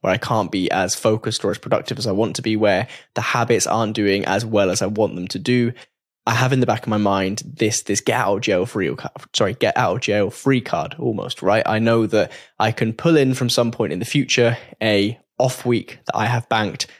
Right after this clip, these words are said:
swap it with an on week, and then just know that when I get to Monday, so this Monday coming, we begin again with an on week, and hopefully with the,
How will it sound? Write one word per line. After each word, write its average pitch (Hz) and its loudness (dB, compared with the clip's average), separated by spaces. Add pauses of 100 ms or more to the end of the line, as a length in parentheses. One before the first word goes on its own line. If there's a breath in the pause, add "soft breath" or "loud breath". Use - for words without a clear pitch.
(120)
swap - 0
it - 0
with 110 -2
an 98 0
on 98 0
week, 90 -4
and 113 2
then 110 0
just - -2
know 107 2
that 95 2
when 107 2
I 92 0
get - -2
to 101 -4
Monday, 123 2
so - -4
this 110 0
Monday 98 0
coming, 107 0 (680 loud breath)
we 113 2
begin 117 4
again 98 0 (100)
with - -8
an 101 -4
on 127 4
week, 117 0 (800)
and 101 -2
hopefully - 2
with 101 0
the, 101 0